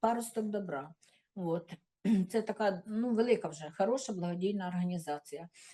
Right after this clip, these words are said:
От. Поступово нам вже було мало цього простору, тому що нам дали десять сіток, ми їх віддаємо десять сіток. У нас вже появилися потреби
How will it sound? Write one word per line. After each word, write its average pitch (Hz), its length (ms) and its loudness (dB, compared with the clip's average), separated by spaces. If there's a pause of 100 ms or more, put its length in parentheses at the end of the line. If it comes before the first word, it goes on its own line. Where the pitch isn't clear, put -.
(220)
От. 196 220 2
Поступово 359 760 8 (120)
нам 269 360 2
вже 240 500 2
було 247 320 4
мало 254 280 2
цього 196 220 0
простору, 180 540 -2
тому 220 220 2
що 220 140 0
нам 220 160 2
дали 311 240 6
десять 302 340 0
сіток, 285 320 -2
ми 220 160 2
їх - 240 -4 (140)
віддаємо 208 520 4
десять 165 380 -4
сіток. 160 360 -8 (320)
У 220 40 4
нас 302 280 4
вже 247 460 2
появилися 254 480 6
потреби 220 520 2